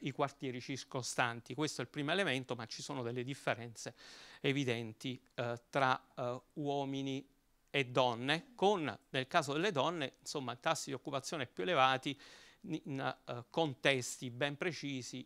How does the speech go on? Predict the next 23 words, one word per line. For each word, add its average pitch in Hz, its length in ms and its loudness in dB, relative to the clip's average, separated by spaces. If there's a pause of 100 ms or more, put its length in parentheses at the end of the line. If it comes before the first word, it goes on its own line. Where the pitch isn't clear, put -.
in 135 140 -8
cui 135 460 0 (540)
la 135 120 8
presenza, 139 680 2
soprattutto 131 540 -10
per 127 100 -8
le 127 60 -4
attività 131 380 -4
di 127 120 -4
servizio, 117 760 -4 (100)
è 127 200 2 (280)
particolarmente 135 720 0
forte. 127 520 0
Nel 180 160 -6
caso 208 240 0
degli 220 200 2
uomini, 160 300 2
invece, 147 320 0
anche 156 220 4
in 151 60 4
alcune 143 300 -2
zone 147 220 2
periferiche, 139 680 4